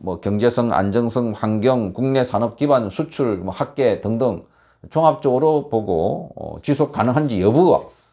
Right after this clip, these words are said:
어, 경쟁력 등을 고려해야 되는데 갑자기, 어, 뭐 그럴 일 없겠습니다마는 영화, 어,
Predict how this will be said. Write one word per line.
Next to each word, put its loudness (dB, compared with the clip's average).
어, -16
경쟁력 2
등을 0
고려해야 0
되는데 -4
갑자기, 0
어, -16
뭐 -10
그럴 4
일 2
없겠습니다마는 2
영화, 2
어, -20